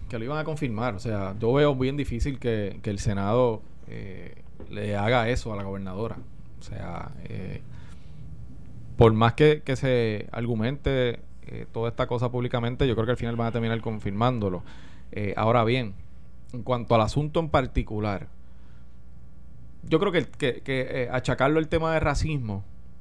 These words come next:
aunque alguna gente lo hizo, desde mi punto de vista, no va a la, a la médula de lo que yo creo que es el análisis que habría que hacer en este caso. Eh,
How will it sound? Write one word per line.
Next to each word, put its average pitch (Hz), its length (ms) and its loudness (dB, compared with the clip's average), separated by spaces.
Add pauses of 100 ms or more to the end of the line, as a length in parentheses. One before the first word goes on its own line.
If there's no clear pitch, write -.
(180)
aunque 123 220 -4
alguna 113 240 0
gente 139 220 2
lo 139 140 4
hizo, 117 340 -2 (680)
desde 107 540 4
mi 120 120 0
punto 160 400 2
de 156 120 4
vista, 123 640 -4
no 131 260 0
va 143 160 8
a 147 60 8
la, 135 100 4
a 117 220 0
la 110 160 -2
médula 123 520 2
de 110 80 2
lo 107 140 0
que 104 140 -2
yo 107 160 -2
creo 127 340 2
que 107 240 0
es 113 120 0 (180)
el 120 100 -2
análisis 117 380 0
que - 100 -4
habría 107 180 0
que 107 80 -2
hacer 120 220 -2
en 104 80 -4
este 101 240 -4
caso. 90 400 -6 (600)
Eh, 104 360 -4